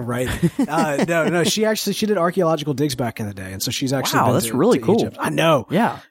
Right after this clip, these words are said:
Speaker 1: Um, she, <laughs> she had, she had kind of a, a crazy Indiana Jones style life for a little while.
Speaker 2: Yeah.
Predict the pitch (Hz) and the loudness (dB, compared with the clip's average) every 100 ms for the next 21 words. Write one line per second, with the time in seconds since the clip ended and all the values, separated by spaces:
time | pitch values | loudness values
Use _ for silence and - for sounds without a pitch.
0 | - 131 117 104 110 - 143 - - - | -2 0 0 -2 -4 -4 -4 -4 -14 -18
1 | - - - - 214 170 226 240 233 208 | -20 -20 -4 2 2 2 0 2 2 2
2 | 175 165 160 - 180 180 185 160 160 156 | 2 0 -2 0 0 2 0 0 2 2
3 | 151 143 143 151 151 - 156 147 127 135 | 0 0 2 2 2 0 0 0 0 0
4 | 139 - - 156 135 127 139 127 123 123 | 0 -2 -6 -4 -4 -2 -2 0 -2 -2
5 | 120 110 131 170 | -2 0 2 2